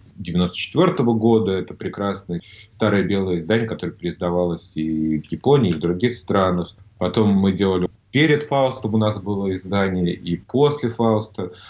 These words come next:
Сошлись на том, что переиздавать старое бессмысленно. Мы, конечно, хотели бы сделать новую книгу о Сакурове. Я хотел бы подождать выхода новой картины, которую, кстати, он сам проанонсировал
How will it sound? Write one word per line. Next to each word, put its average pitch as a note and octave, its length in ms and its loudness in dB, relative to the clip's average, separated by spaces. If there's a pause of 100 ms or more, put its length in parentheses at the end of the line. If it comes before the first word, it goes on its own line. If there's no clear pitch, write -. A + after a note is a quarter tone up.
(160)
Сошлись D3+ 380 -2
на B2 140 -2
том, E3 160 0
что A#2 160 -4
переиздавать A#2+ 500 2
старое C#3+ 580 -2
бессмысленно. A2 840 -4
Мы, G#2 140 -4
конечно, C#3 400 0
хотели A#2 420 -2
бы F#2 160 0
сделать F#2+ 680 -2
новую G2+ 460 2
книгу F2 520 -8
о F2 420 -2
Сакурове. F#2+ 680 0 (300)
Я D3+ 160 2
хотел F#2 340 -2
бы - 40 -12
подождать F#2+ 640 -4
выхода F2+ 460 -6
новой F2+ 320 -2
картины, G#2+ 440 -2
которую, G#2+ 320 0
кстати, G#2+ 300 -2
он F#2+ 80 -4
сам A2+ 220 0
проанонсировал F2+ 960 -2